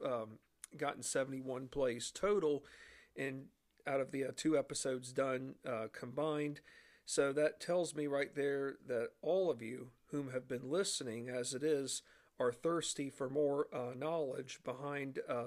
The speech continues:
this movement. And many of you all whom have been listening to this have also come to the senses, or realization, I should say, that,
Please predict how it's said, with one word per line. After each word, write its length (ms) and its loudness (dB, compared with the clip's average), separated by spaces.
this 300 -2
movement. 720 -4
And 420 -2
many 280 0
of 100 -2
you 180 0
all 340 6
whom 200 -6
have 200 -4
been 240 -2
listening 600 -2
to 140 -6
this 440 -4
have 160 -2
also 400 2
come 280 -4
to 120 -10
the 120 -2
senses, 720 -2
or 80 0
realization, 880 0
I 120 -6
should 200 -12
say, 260 0
that, 240 -4